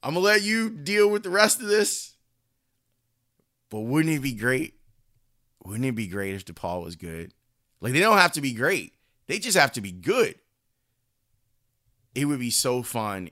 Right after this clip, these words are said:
if there was meaningful basketball for them in February and March.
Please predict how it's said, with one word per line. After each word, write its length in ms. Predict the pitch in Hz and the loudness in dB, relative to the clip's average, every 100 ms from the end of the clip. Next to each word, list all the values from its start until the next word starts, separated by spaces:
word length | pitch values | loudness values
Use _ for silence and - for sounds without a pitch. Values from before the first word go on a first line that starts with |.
| - | -8
if 520 | 101 90 87 - - _ _ _ | -6 -6 -10 -18 -20 _ _ _
there 220 | 87 101 | -10 -8
was 160 | 98 92 | -8 -8
meaningful 760 | 101 104 117 117 123 110 110 98 | -8 -6 -4 -4 -6 -6 -8 -6
basketball 760 | 90 90 95 - 95 101 98 | -2 -2 -2 -6 -6 -6 -6
for 160 | 95 104 | -6 -8
them 420 | 104 104 104 104 _ _ _ _ _ - | -6 -6 -8 -10 _ _ _ _ _ -12
in 160 | 101 | -10
February 840 | 95 - 92 95 92 90 87 87 | -8 -6 -6 -6 -8 -8 -8 -10
and 100 | 85 | -12
March. 600 | 82 82 85 - - - | -12 -12 -14 -12 -12 -14